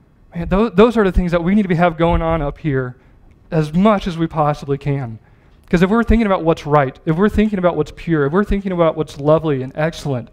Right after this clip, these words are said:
and praiseworthy, if that's what we're chasing after up here, that's gonna come out of what we say to each other. That's, that's gonna determine how we interact with each other, how we,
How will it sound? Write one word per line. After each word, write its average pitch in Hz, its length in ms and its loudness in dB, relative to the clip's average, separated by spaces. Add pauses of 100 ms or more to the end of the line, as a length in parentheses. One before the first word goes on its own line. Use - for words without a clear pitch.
(140)
and 151 140 -10
praiseworthy, 143 640 0 (800)
if 147 100 -2
that's 220 220 4
what 240 80 0
we're 202 100 2
chasing 196 340 0
after 175 280 2
up 156 100 -2
here, 151 400 -2 (260)
that's 208 220 0
gonna 208 160 2
come 180 240 0
out 175 180 2
of 143 120 -2
what 151 220 0
we 156 120 -4
say 156 240 -2
to 147 180 -10
each 123 160 -10
other. 113 300 -10 (1080)
That's, 185 180 2
that's - 240 2
gonna 233 180 0
determine 190 440 0
how 185 180 2
we 196 120 -4
interact 170 380 0
with 156 100 -4
each 147 120 -6
other, 147 160 2
how 185 160 0
we, 214 160 -2